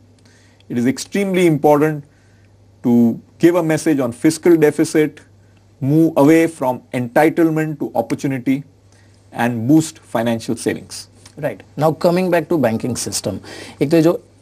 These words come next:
Speaker 2: एनपीएस को लेकर कंसर्न है, and like you mentioned, infra projects and all, that is one part of it। लेकिन एक जो दूसरा willful defaulters और उसको लेकर काफ़ी चिंता बनी थी, you know, uh, eight to ten months back, एनपीएस पे आपका व्यू क्या है? Are we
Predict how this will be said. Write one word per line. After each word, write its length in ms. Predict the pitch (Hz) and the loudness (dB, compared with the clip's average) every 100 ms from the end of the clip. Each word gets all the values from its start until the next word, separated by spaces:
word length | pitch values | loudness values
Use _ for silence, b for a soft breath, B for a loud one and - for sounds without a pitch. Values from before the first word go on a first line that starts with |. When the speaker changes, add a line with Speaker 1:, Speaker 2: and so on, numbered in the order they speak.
| - | -4
Speaker 2:
एनपीएस 460 | 131 139 165 160 | 0 2 2 2
को 80 | 156 | 0
लेकर 220 | 131 135 | 0 0
कंसर्न 380 | 123 127 107 120 | -2 -4 -4 -2
है, 80 | 120 | 0
and 80 | 120 | 0
like 180 | 127 147 | 0 2
you 80 | |
mentioned, 560 | 143 123 120 147 156 - | 0 0 -2 -2 -4 -8
infra 400 | - 131 120 143 | -4 -4 0 -2
projects 360 | 135 117 123 - | 0 -2 -2 -2
and 100 | 117 | 0
all, 140 | 131 - 139 | -2 0 0
that 80 | 165 | 2
is 120 | 143 | 2
one 220 | 120 127 | 0 0
part 220 | 101 95 | -4 -6
of 180 | 101 - | -10 -12
it। 160 | 98 - B B B B - | -14 -16 B B B B 0
लेकिन 260 | 131 156 | 2 2
एक 100 | 165 | 2
जो 120 | 160 | 2
दूसरा 520 | 156 139 - 170 165 - | 2 2 2 4 2 0
willful 520 | 131 147 143 170 151 | 0 0 2 0 2
defaulters 560 | 131 117 135 143 139 131 | 0 0 0 2 0 0
और 100 | 120 | -2
उसको 200 | - 131 | -2 -2
लेकर 200 | 123 127 | -2 -2
काफ़ी 260 | 113 123 | -2 -2
चिंता 300 | 113 110 120 | -4 -2 0
बनी 280 | 107 107 107 | 0 -2 -4
थी, 160 | - 98 | -4 -6
you 80 | |
know, 140 | 107 117 113 | -4 -6 -6
uh, 380 | 107 98 98 98 - | -8 -8 -8 -8 -6
eight 160 | 113 | -6
to 100 | 110 | -4
ten 180 | 107 110 | -2 -2
months 220 | 107 110 | -2 -4
back, 380 | 95 98 82 - - B B B - - | -2 -2 -4 -8 -20 B B B -18 -4
एनपीएस 500 | 139 143 180 175 165 | 0 2 2 2 2
पे 100 | 170 | 0
आपका 260 | 147 - | 0 0
व्यू 260 | 139 113 131 - | -2 0 0 0
क्या 100 | 104 | -2
है? 140 | 101 - | -2 -2
Are 120 | |
we 60 | 120 | 2